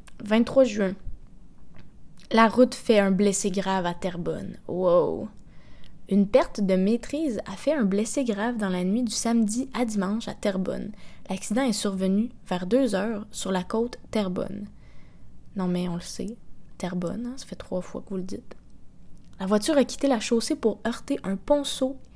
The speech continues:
et faire plusieurs tonneaux. Le conducteur, âgé de vingt et un ans, était seul.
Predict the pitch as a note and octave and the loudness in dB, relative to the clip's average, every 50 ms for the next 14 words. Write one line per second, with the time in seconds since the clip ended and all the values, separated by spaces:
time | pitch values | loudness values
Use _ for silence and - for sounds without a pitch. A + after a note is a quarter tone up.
0 | - - - - G3 F#3+ - - - A#3 A#3+ B3 A#3+ - - - - - D4+ C#4 | -18 -14 -10 -8 -8 -6 -4 0 2 2 4 2 2 -2 -4 -2 2 4 4 6
1 | B3 B3 B3+ C4+ - - - F#3+ F#3 F#3 F#3+ G#3 G#3 - - - - - - - | 8 6 6 6 2 -2 -2 0 2 2 0 0 -2 -6 -10 -12 -16 -16 -16 -10
2 | - - G3+ G3+ G3 B3+ C4 C#4 B3+ - - - A#3+ B3 B3 A3+ - - F#3+ F#3+ | -2 0 2 4 6 6 6 6 4 2 0 2 2 4 4 4 2 0 0 0
3 | F3+ G#3 A3 F#3+ F#3+ F3+ F3 G3 G3 G3+ G#3 - G3 F#3 F3+ F3 F3+ G3 A3+ - | 0 0 0 0 0 0 0 2 2 2 2 2 2 2 2 2 0 -2 -4 -6
4 | - - F#3 - - G#3 F3+ - - - - F#3+ F3 - - - - - | -8 -8 -8 -6 -4 -4 -4 -4 -4 -2 -2 0 0 0 -2 -4 -8 -10